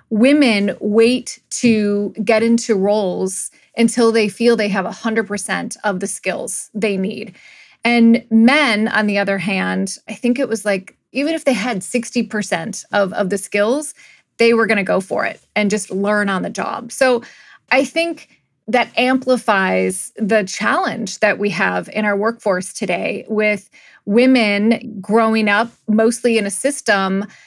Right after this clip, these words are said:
that encourages this perfectionism and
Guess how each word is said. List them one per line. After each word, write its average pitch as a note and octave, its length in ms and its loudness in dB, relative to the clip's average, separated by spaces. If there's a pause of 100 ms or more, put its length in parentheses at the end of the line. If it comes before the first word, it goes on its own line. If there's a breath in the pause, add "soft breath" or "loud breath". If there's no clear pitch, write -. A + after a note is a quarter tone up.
(160 loud breath)
that G#3 640 0
encourages A3+ 1200 2 (240 soft breath)
this G#3+ 260 0 (120)
perfectionism A#3 1160 2
and F#3+ 580 -2